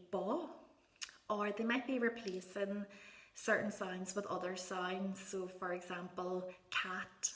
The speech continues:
might be tat. And what we would advise is just to model the word the way we say it. So repeat it after the child, but say it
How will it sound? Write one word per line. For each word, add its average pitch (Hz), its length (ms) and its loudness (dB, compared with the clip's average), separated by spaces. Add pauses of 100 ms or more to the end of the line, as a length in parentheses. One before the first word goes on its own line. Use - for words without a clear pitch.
(120)
might 180 260 -6
be 180 260 -4
tat. - 560 0 (1040)
And 240 200 6
what 294 220 4
we 202 160 2
would 196 140 0
advise 185 800 -4
is - 180 -2
just - 520 0
to 196 240 -2
model 190 720 2 (440)
the 214 100 2
word 202 580 4 (580)
the 208 60 -4
way 196 180 6
we 190 160 2
say 196 320 0
it. - 340 -2 (460)
So - 220 2
repeat 226 360 2
it 269 340 2 (260)
after 185 380 4
the 196 80 0
child, 196 760 0 (680)
but 208 240 6
say 196 240 4
it - 340 0